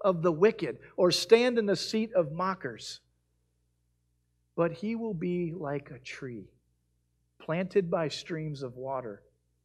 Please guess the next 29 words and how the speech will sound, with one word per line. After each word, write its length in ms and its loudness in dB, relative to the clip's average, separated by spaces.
which 280 -4
bears 320 0
its 160 -4
fruit 380 0
in 120 -8
its 160 -12
season, 540 -6
and 140 -4
its 220 -8
leaf 460 -4
does 260 -6
not 260 -12
wither." 440 -14
Oh 160 -10
God, 480 -8
make 260 -2
us 280 -4
oak 200 -6
trees. 480 -10
God, 240 4
let 280 8
me 180 4
be 240 4
that 260 8
kind 220 4
of 120 2
person 400 2
that's 200 2
planted 600 -2